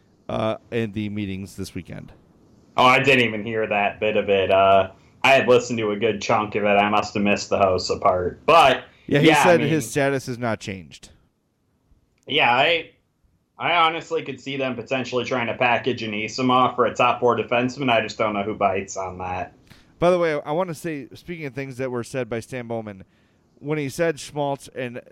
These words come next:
Speaker 1: DeBrincat, he also said Hinostroza. He sees Hinostroza as one of those future pieces of the team.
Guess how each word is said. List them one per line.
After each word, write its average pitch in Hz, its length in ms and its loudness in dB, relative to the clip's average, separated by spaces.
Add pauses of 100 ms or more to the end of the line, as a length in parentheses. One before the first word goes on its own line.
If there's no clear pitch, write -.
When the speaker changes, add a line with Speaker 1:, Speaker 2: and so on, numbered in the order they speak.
(200)
Speaker 1:
DeBrincat, 123 520 -8
he 113 160 -12
also 156 320 -6
said 131 320 -6 (220)
Hinostroza. 123 800 -8 (560)
He - 160 -12
sees 175 300 -10
Hinostroza 156 520 -4
as 113 140 -8
one 135 160 -6
of 127 60 -14
those 123 180 -6
future 139 320 -10
pieces 120 440 -14
of 107 80 -12
the 101 80 -12
team. 90 420 -16